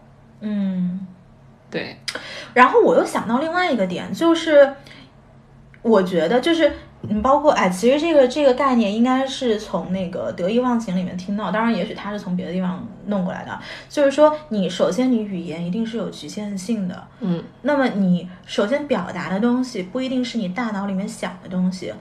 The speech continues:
Speaker 1: 然后你又过了一道，就是你再把这个语言给写下来，
Speaker 2: 嗯。
Speaker 1: 就是你觉得这种表达它是真正能够，就是你这种，呃，记录的表达吧，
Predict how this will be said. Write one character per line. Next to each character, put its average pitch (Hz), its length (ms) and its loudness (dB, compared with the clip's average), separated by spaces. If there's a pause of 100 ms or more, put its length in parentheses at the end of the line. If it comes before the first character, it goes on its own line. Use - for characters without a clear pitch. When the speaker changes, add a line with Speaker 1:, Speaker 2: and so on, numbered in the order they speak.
(240)
Speaker 1:
然 226 180 2
后 311 100 2
你 247 140 0
又 175 140 -2
过 311 280 0
了 208 60 0
一 147 140 -6
道， - 200 -8
就 247 160 -2
是 262 80 -2
你 214 120 2
再 240 140 -4
把 220 240 -8
这 214 100 -8
个 196 120 -4
语 185 160 -6
言 175 180 -6
给 269 160 0
写 - 420 -10
下 190 180 -4
来， - 280 -8
Speaker 2:
嗯。 175 300 -4
Speaker 1:
就 339 160 -2
是 330 200 0 (220)
你 196 180 0
觉 175 120 -4
得 226 120 2
这 330 160 -2
种 277 200 -4
表 190 260 -4
达 - 260 -12
它 285 220 -2
是 294 160 -2 (140)
真 320 280 -4
正 311 240 0
能 180 140 -4
够， 180 80 -6
就 302 100 -2
是 302 60 0
你 196 240 -2
这 285 140 -4
种， 185 180 -2 (220)
呃， 165 180 -6
记 311 220 -2
录 311 160 0
的 214 80 2
表 156 140 -8
达 - 260 -16
吧， 165 120 -10